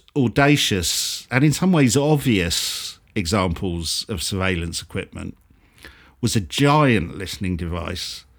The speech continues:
the Russians placed in the U S embassy in Moscow in nineteen forty-five. This is an incredible story.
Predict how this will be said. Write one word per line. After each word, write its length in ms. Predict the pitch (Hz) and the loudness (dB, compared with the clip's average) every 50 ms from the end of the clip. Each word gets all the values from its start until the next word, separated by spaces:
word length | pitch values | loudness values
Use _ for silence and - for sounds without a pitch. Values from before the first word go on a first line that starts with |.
| _ _ _ _ _ _ _ - | _ _ _ _ _ _ _ -4
the 80 | 104 | -2
Russians 580 | 101 110 131 151 147 - - 113 98 92 82 - | 2 2 2 2 2 2 0 2 2 0 0 -2
placed 460 | - - 101 85 87 82 - - - | -4 -2 -2 -2 -2 -2 -4 -4 -2
in 120 | 95 95 | -2 0
the 80 | 98 98 | 0 0
U 240 | 98 101 117 123 135 | 0 0 0 2 2
S 180 | 135 120 - - | 0 -2 -2 0
embassy 420 | 101 92 85 87 80 - 95 90 87 | 0 0 0 -2 -4 -4 -2 0 0
in 100 | 87 90 | 2 2
Moscow 560 | 98 104 104 - - - 80 78 82 82 80 - _ _ | 2 0 0 -2 -4 -6 -6 -6 -6 -6 -8 -10 _ _
in 140 | - 101 98 | -4 0 0
nineteen 440 | 95 92 90 90 85 - 95 90 82 | 2 2 0 -2 -2 -4 -4 -4 -4
forty-five. 840 | 80 - 95 87 85 - - 92 78 - - 95 82 73 - 73 - _ _ _ _ _ _ _ _ _ _ _ _ - | -4 -4 -6 -8 -8 -8 -10 -10 -10 -8 -6 -6 -6 -6 -8 -12 -16 _ _ _ _ _ _ _ _ _ _ _ _ -8
This 120 | 104 - | -8 -6
is 60 | - | -4
an 60 | 95 | -4
incredible 580 | 90 87 82 - - 107 90 80 85 87 - - | -4 -4 -6 -6 -6 -6 -6 -6 -8 -12 -14 -16
story. 440 | - - - 95 92 92 - - | -16 -16 -16 -16 -16 -16 -16 -18